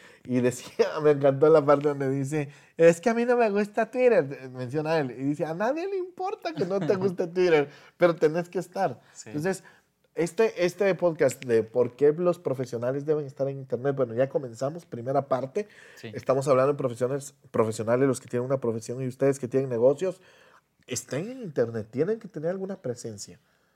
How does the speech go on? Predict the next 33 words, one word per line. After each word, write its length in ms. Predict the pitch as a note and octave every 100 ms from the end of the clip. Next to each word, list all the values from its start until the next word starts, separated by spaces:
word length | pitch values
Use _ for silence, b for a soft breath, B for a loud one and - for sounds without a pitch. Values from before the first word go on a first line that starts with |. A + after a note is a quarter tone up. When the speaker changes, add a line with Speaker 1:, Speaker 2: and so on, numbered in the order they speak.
| _ -
Speaker 2:
Sí, 240 | E3 D3+
ap-, 160 | C3+ -
apliquemos 500 | A#2 A#2 A2+ D#3+ F3+
un 100 | E3+
poco 300 | E3 E3 F3
de, 480 | C3+ A2 G2+ G2 F#2+ b b -
de 100 | G#2+ _ _ _
tal 120 | G#2
vez 180 | G2+ A2+
uno 180 | C#3 C#3
de 60 |
tus 140 | C3+ A2
temas 240 | A#2 C3+
favoritos, 400 | - F#2+ G#2+ C#3
diría 240 | A#2 A#2 B2+
yo, 220 | C#3+ F#2+
el 100 | G2
tema 300 | - B2+ A#2+
de 200 | G2 F#2+
P 160 | - A#2
N 260 | A2+ A2+
L, 340 | B2+ A#2 G#2 G2+ G2+ G2+ G2 _
neurociencias, 880 | G#2 G#2 G2+ F#2+ G2 - A#2 A#2 C3+
Speaker 1:
De 140 | B2+
neuromarketing. 600 | B2 A#2+ A#2+ E3 B2 A2
Speaker 2:
neuromarketing. 680 | A2 G2+ G#2+ B2 A2+ G2+ G2
Speaker 1:
Ujú. 380 | B2 G#2+ A#2+ E3 _ _ _ _ _ _ _
Speaker 2:
Apliquémoslo. 640 | G#2+ G#2+ A2 C#3+ B2 F#2+ F2+ _ _ _ _ _ _
Si 200 | - B2+
no 220 | D3 E3+
estás 340 | E3 E3+ E3 E3
en 80 |
internet, 520 | D3 C3+ G2+ A2 C3+